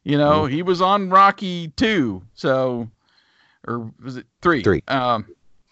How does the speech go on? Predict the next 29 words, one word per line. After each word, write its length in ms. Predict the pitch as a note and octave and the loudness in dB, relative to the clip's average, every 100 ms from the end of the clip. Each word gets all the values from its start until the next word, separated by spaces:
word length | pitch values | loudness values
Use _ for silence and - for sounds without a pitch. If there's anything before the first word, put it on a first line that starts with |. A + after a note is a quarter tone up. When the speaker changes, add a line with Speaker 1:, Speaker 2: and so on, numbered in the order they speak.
| - _ | -20 _
Speaker 2:
Thunder 260 | G#3 D#3+ A#2 | 4 6 6
Speaker 1:
anyway, 240 | G2 F2+ | 4 2
Speaker 2:
Lips 420 | F2 - _ - - _ - | 0 -6 _ -20 -20 _ -2
Speaker 1:
Thunder 220 | D#3+ D#3 | 0 4
Speaker 2:
versus 380 | B2+ A#2 A#2 - | 4 4 -2 0
Speaker 1:
Lips, 120 | B2 | 4
Speaker 2:
the 40 | B2+ | 6
Speaker 1:
yeah. 60 | |
Speaker 2:
Ultimate 440 | C3+ - A#2 A2+ G#2 | 6 4 -4 -4 -4
Meatball 720 | G2+ G#2 F#2 F2+ D#2+ B1+ B1+ - | -2 -2 0 2 2 0 -4 -6
or 120 | F#2 | -4
whatever 360 | F2+ G2 F#2 F2 | 0 2 2 0
he 60 | |
Speaker 1:
<laughs> 80 | E2+ | -6
Speaker 2:
called 260 | - D#5 - | -10 -14 -12
it. 100 | - _ | -14 _
Speaker 1:
So, 440 | - G3+ F3+ E3 C#3+ | -6 0 2 0 -4
so 200 | - F#3+ | -2 -2
he 180 | C4+ | -2
kinda 300 | F#4 - D4+ | -6 -6 -6
transcended 800 | C4 - A3 G#3 - A#3+ G#3 C#3+ | -6 -4 -4 -4 -4 -4 -4 0
wrestling 400 | F3+ E4+ - D#3+ D#3 | 2 2 0 -6 -4
there 160 | D#3 | -6
too. 300 | - - G#3 | -6 -4 -2
At 140 | D3 C#3+ | -2 -2
his 200 | E3 C3 | -4 -4
peak, 380 | - G3 G#3+ G2 | -10 -8 -8 -8
he 120 | C3+ | -6
was, 400 | C3+ B2 - | -6 -8 -10